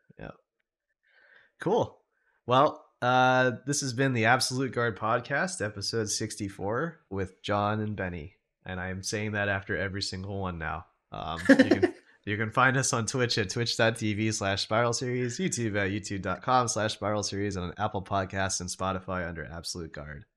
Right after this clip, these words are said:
Speaker 1: Any shout outs on the way out here, Benny?
Speaker 2: Uh, nah, man, I'm just <laughs> grateful to be doing this. It's, uh, again, like you said, like, we plan around it.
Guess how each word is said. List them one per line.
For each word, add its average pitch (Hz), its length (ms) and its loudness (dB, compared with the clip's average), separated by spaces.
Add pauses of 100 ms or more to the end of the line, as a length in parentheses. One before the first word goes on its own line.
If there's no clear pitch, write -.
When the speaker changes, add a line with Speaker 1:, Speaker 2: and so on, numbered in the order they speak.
(960)
Speaker 1:
Any 113 160 0
shout 123 260 4
outs 123 180 2
on 127 120 0
the 123 80 0
way 127 120 2
out 127 200 6
here, 135 160 0
Benny? 135 360 0 (1200)
Speaker 2:
Uh, 147 440 -2 (480)
nah, 135 360 -4 (120)
man, 120 200 -6
I'm 123 80 -8
just 143 260 -14 (180)
<laughs> - 1000 2
grateful 170 300 4
to 151 80 -6
be 147 120 0
doing 156 280 6
this. 165 240 2
It's, - 140 -10
uh, 120 380 -4 (300)
again, 139 240 2
like 131 120 -4
you 131 60 -6
said, 135 200 -2
like, 123 120 -4
we 120 80 -2
plan 131 260 -2
around 131 280 0
it. 135 180 -4